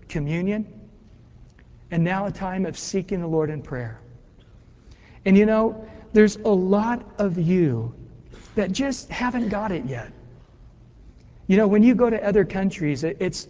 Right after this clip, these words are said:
it's funny because if you tried to make church last two and a half hours, they would be angry because it was so short. In most countries of the world, when you go to church, y-, you're going for at least four, not five hours.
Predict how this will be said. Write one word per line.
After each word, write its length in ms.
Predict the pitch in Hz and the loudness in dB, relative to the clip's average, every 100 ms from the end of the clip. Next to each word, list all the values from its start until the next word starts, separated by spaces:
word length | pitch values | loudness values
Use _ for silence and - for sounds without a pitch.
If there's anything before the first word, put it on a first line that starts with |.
| - | -4
it's 200 | 175 - | -4 -4
funny 500 | - 202 208 170 123 | -8 -4 -4 -4 -6
because 480 | 151 147 175 160 - - - - - | -6 -4 -4 -4 -12 -20 -20 -20 -2
if 160 | 214 185 | 0 4
you 200 | 202 269 | 6 6
tried 380 | - 240 226 196 | 4 -4 0 2
to 80 | 190 | 2
make 320 | 196 202 - | 2 -2 -4
church 400 | - 202 202 - | 0 2 2 -4
last 580 | 165 180 185 147 - - | -2 0 0 -6 -8 -6
two 180 | 226 | -2
and 100 | 196 | -2
a 40 | 175 | -4
half 280 | 170 170 175 | -4 -6 -4
hours, 540 | 170 160 139 123 - - - | -2 -2 -2 -6 -12 -20 -8
they 120 | 277 | -2
would 140 | 285 214 | 0 2
be 200 | 185 190 | 2 0
angry 560 | 196 262 294 175 120 120 - - - | 2 4 4 2 -2 -8 -16 -8 0
because 280 | 185 247 | 4 4
it 60 | 247 | 4
was 160 | 233 - | 2 2
so 160 | 269 | 2
short. 500 | - - 285 170 - - - - - - - - - - - - - - - - - - - - | 2 0 0 -2 -6 -20 -20 -20 -20 -20 -20 -20 -20 -20 -20 -20 -20 -20 -20 -20 -20 -20 -8 10
In 160 | 208 | 12
most 240 | 247 285 - | 12 10 4
countries 460 | 269 254 254 208 | 2 4 4 6
of 80 | 202 | 6
the 80 | 180 | 6
world, 560 | 165 220 196 156 151 | 6 6 6 4 2
when 120 | 170 208 | 4 4
you 60 | |
go 160 | 262 226 | 6 4
to 100 | 160 | 2
church, 540 | - 208 185 127 - | 0 2 2 0 -6
y-, 60 | 277 | -2
you're 340 | 226 247 262 | 0 2 2
going 380 | 208 185 214 156 | 0 0 -2 -4
for 160 | 120 147 | -4 -4
at 100 | 190 | 0
least 260 | 240 226 | -2 -2
four, 300 | 190 214 151 | 0 0 0
not 240 | 156 185 - | -4 -8 -8
five 220 | 160 147 | -6 -4
hours. 500 | 151 160 113 110 | -6 -6 -10 -14